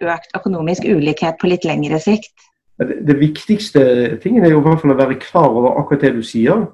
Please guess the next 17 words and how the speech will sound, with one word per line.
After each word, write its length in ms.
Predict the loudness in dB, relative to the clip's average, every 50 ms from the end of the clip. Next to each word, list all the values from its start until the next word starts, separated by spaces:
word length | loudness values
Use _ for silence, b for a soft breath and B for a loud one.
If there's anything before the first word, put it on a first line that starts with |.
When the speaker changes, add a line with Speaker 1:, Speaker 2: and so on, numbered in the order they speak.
| -6 -4
Speaker 2:
at, 240 | -4 -4 -4 -2 0
eh, 460 | 0 0 2 0 -2 -4 -4 -6 -6
at 300 | -6 -6 -8 -8 -8 -6 -6 -6 -6 -10
krisen 460 | -6 -4 -4 -4 -4 -4 0 0 0
i 60 | 0
seg 120 | 0 -6 -8
selv 380 | 0 2 2 4 4 2 0 -2
rammer 320 | -2 0 0 0 0 0
ulikt, 440 | 0 -2 0 0 0 -2 -2 0 2 2
og 60 | 2
at 160 | 2 -2 -6 B B B B B B B 2
noen 220 | 4 6 6 6 4
av 20 |
støttetiltakene 1200 | 2 2 0 0 0 0 -2 -2 -2 0 2 2 0 0 0 0 0 0 0 0 -2 -2 -2 -4 -6
også, 300 | -10 -10 -8 0 2 4 4 6 4 4
eh, 540 | 2 0 0 0 0 0 0 0 0 0 -2 -4 -8 _ _ _ _ _ _ _ _ -4 0
eh, 300 | 0 0 2 0 0